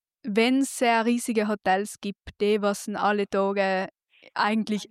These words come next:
ständig <laughs> kochen müssen, kann man gar nicht so bewusst auswählen, was es gibt und was man isst?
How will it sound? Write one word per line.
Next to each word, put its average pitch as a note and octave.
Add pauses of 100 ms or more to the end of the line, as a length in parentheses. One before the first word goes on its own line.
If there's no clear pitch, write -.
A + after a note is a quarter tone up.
ständig A#3+
<laughs> -
kochen B3
müssen, C4 (520)
kann B3
man G#3
gar G3+
nicht G3 (140)
so G3+
bewusst G3+ (720)
auswählen, G3
was G#3
es -
gibt -
und G3
was -
man G3+
isst? -